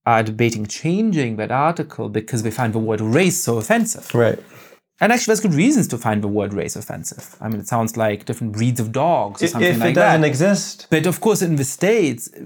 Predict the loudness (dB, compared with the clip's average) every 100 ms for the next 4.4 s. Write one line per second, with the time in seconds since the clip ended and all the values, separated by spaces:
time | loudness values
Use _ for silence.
0 | -16 -18 -18 -6 -4 0 2 2 2 2
1 | 2 2 0 -4 -14 -6 -4 -4 -8 -4
2 | 2 2 4 2 0 -2 -2 0 -2 -4
3 | -4 -6 -8 -10 -10 -6 -2 0 -2 -4
4 | -2 0 0